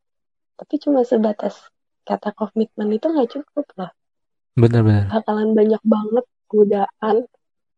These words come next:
Speaker 1: banyak banget penyusup yang masuk.
Speaker 2: Asik.
Speaker 1: Bakalan banyak banget cobaan, sumpah.
Speaker 2: Iya, iya.
Speaker 1: Kecuali, kecuali lu bilang gini, ah, dengan gentle cowok gitu bilang, "Yuk komitmen yuk."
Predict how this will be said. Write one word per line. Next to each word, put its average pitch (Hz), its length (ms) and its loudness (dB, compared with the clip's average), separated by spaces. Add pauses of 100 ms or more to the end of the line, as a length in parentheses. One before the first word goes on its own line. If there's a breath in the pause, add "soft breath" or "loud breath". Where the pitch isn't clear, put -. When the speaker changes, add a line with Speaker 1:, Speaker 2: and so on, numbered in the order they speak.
(200)
Speaker 1:
banyak 196 480 0
banget 208 260 2 (140)
penyusup 208 400 0
yang 208 160 -2
masuk. 196 480 -2 (560)
Speaker 2:
Asik. 107 400 -4 (400)
Speaker 1:
Bakalan 220 320 0
banyak 208 320 4
banget 208 320 0
cobaan, 208 400 2
sumpah. 202 400 -4 (240)
Speaker 2:
Iya, 117 160 6
iya. 101 240 0
Speaker 1:
Kecuali, 190 640 0 (720)
kecuali 196 480 -2
lu 226 80 2
bilang 214 320 -2
gini, 214 320 -4 (1120)
ah, 196 80 2
dengan 190 320 0
gentle 196 480 2
cowok 196 220 -2 (100)
gitu - 140 -6 (100)
bilang, - 240 -4 (560)
"Yuk - 160 -2
komitmen 240 640 -2
yuk." - 80 -12